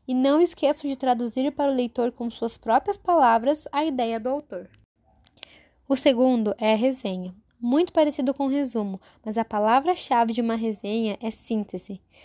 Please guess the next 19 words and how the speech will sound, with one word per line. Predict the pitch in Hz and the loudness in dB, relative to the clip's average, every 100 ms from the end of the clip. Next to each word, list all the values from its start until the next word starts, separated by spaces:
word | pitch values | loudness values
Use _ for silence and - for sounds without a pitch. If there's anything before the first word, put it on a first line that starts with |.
| _ _ | _ _
Trouxe | - 247 262 | 2 2 2
um | 233 | -4
passo | 226 226 311 - | -4 -2 -2 0
a | 359 | -2
passo | - 233 233 233 | 2 2 2 -4
de | 226 | -6
como | - 262 302 | -4 -4 -2
fazer | 277 247 240 | -2 0 -2
aquela | - - 247 302 | -4 -4 0 2
resenha | 349 339 294 285 | 2 2 2 0
acadêmica | 277 240 233 233 233 - | -2 0 0 0 -4 -4
incrível | 254 320 - 247 254 269 233 226 | -4 -6 -4 -2 2 2 2 0
e | |
conseguir | 226 233 233 226 | 0 -4 -2 -2
aquela | 233 - 240 | -2 -2 0
nota | 294 269 269 | 0 0 0
na | 247 | -4
faculdade. | 247 233 220 180 - - - _ _ - - _ | -6 -8 -4 -4 -4 -12 -20 _ _ -20 -20 _
Primeiro, | - 226 240 247 208 | -4 0 4 4 2